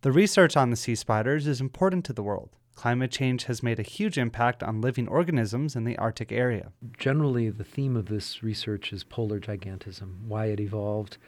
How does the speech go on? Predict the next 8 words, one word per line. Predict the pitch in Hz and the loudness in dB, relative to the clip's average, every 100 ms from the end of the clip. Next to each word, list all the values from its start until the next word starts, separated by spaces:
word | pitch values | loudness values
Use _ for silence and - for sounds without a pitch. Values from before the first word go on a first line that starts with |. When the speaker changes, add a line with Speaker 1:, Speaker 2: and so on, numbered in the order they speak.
| - - - - | -20 -20 -20 -2
Speaker 2:
what | 120 113 | 2 4
are | |
the | 107 | 4
implications | 107 - - 117 110 113 101 | 0 -4 -4 -4 -2 -6 -8
of | 95 | -8
being | 98 110 107 | -4 -2 -2
gigantic | 104 98 101 98 95 - - - - - _ | -4 -6 -6 -6 -10 -16 -20 -20 -20 -20 _
for | - 110 104 101 - | -2 2 2 2 -2